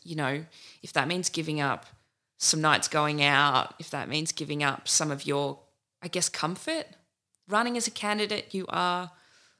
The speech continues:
uncomfortable sometimes. You know, you're nervous, you're putting yourself in rooms where people don't know you, you're public speaking a lot, you're door knocking. It requires a level of,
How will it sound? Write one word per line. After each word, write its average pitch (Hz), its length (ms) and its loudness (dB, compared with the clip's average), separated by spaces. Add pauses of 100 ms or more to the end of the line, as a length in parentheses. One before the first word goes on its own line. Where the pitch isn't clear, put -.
(140)
uncomfortable 214 800 -2
sometimes. 302 520 -4
You 254 60 -6
know, 233 80 0
you're 220 180 0
nervous, 185 580 0
you're 185 60 -4
putting 180 260 -4
yourself 175 460 0
in 160 340 -4 (280)
rooms 190 460 0
where 156 100 0
people - 300 -4
don't - 200 -12
know 226 100 -2
you, 220 280 0
you're 156 500 -4 (500)
public 190 280 -2
speaking 196 440 -2
a 185 40 -4
lot, 180 380 2
you're 151 100 -4
door 175 240 0
knocking. 170 600 -2 (520)
It - 80 -10
requires 180 440 2
a 185 40 -2
level 160 300 0
of, 156 280 -6